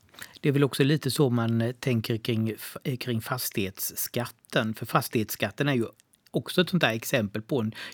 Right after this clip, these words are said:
ja, men en ideologiskt driven, ja, men avskaffandet av fastighetsskatten drevs av en så här, genomfördes av en borgerlig, en borgerlig regering, hade en tydlig ideologisk majoritet bakom sig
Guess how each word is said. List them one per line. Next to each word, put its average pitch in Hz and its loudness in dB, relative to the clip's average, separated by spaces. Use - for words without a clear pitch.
ja, 185 2
men 180 4
en 170 0
ideologiskt 156 2
driven, 120 2
ja, 131 4
men 117 -2
avskaffandet 139 0
av 131 2
fastighetsskatten 117 -4
drevs 143 0
av 127 0
en 127 -4
så 120 -4
här, 123 -4
genomfördes 123 -2
av 131 -4
en 131 0
borgerlig, 131 2
en 139 -2
borgerlig 131 0
regering, 131 -2
hade 131 -4
en 110 -4
tydlig 110 -4
ideologisk 147 0
majoritet 156 -2
bakom 127 -4
sig 110 -6